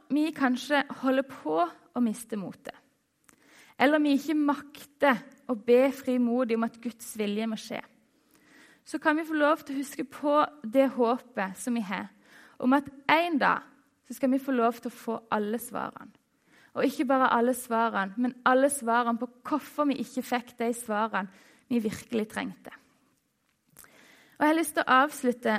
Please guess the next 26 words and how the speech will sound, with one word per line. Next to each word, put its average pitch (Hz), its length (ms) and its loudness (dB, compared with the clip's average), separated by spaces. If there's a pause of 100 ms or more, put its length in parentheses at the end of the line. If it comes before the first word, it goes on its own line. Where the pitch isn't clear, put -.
med 254 100 0
å 254 80 4
lese 233 340 2
to 302 300 -6
vers 208 360 0 (100)
ifra 226 320 0
Johannes' 233 560 -2
åpenbaring, 202 640 -6 (360)
som 262 160 -4
sier 226 460 -2
noe 202 260 -4 (220)
om 208 180 -8
akkurat - 480 -14
det. - 140 -20 (1400)
For - 160 -4
i 285 160 2
kapittel 285 480 -4
tjueén, 254 480 0 (160)
vers 233 320 -6
tre 226 240 -6 (160)
til 233 100 -10
fire, 196 380 -8
så - 160 -18
står - 260 -14
det: - 80 -18 (1300)
fra - 160 -2